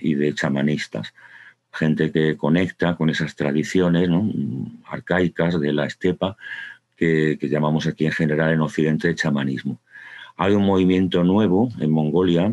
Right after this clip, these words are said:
de chamanes, de chamanistas, que se llaman neochamanismo en este sentido,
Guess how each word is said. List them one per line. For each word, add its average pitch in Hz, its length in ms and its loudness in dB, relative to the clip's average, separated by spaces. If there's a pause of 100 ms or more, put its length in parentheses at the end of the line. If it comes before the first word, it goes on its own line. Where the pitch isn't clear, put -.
(160)
de 73 460 -2
chamanes, 90 600 0
de 78 120 0
chamanistas, 85 640 0
que - 80 -8
se 76 100 -4
llaman 78 300 0
neochamanismo 85 920 0
en 95 80 0
este 85 160 -4
sentido, 98 500 0